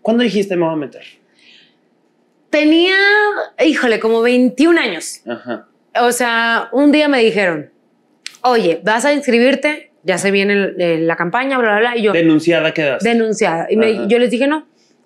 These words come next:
Speaker 2: Y pasó un tiempo, ya estaba en la universidad, eh, ya me estaba como soltando un poquito y todo, y dije, "Ya quiero, voy a ir yo sola". Te, te digo, más o menos veintiuno, veintidós años. Fui,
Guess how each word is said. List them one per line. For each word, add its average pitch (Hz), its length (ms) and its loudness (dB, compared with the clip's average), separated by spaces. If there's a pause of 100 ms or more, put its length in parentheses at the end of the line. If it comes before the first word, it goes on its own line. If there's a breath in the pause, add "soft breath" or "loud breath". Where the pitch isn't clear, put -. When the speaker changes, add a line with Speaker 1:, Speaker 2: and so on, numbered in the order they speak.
(460 loud breath)
Speaker 2:
Y 214 100 -4
pasó 196 280 -4
un 202 140 -4
tiempo, 247 460 0
ya 196 200 0
estaba 233 280 -2
en 277 40 0
la 285 60 0
universidad, 185 840 0 (460 loud breath)
eh, 190 800 2
ya 196 180 -2
me 226 100 -2
estaba 226 280 -2
como 233 180 -2
soltando 180 460 -2
un 190 80 -4
poquito 202 580 -4
y 196 60 -2
todo, 202 280 -2
y 202 60 0
dije, 185 460 -4 (580)
"Ya 196 160 -2
quiero, 170 280 -4 (140)
voy 202 160 0
a - 40 2
ir 196 80 0
yo 190 140 0
sola". 175 280 -4 (600 soft breath)
Te, 214 100 0 (120)
te 208 160 -2
digo, 185 200 2
más 175 180 -4
o 196 40 0
menos 196 160 0
veintiuno, 214 360 0
veintidós 185 400 -2
años. 285 300 -6 (540 soft breath)
Fui, - 640 0